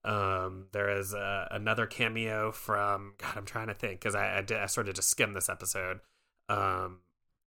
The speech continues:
was it Biz Markie, I think, did a cameo in this episode? Uh,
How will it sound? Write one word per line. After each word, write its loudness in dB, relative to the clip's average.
was -2
it -4
Biz 2
Markie, 4
I -4
think, -6
did 2
a 2
cameo 4
in -2
this -6
episode? -2
Uh, -4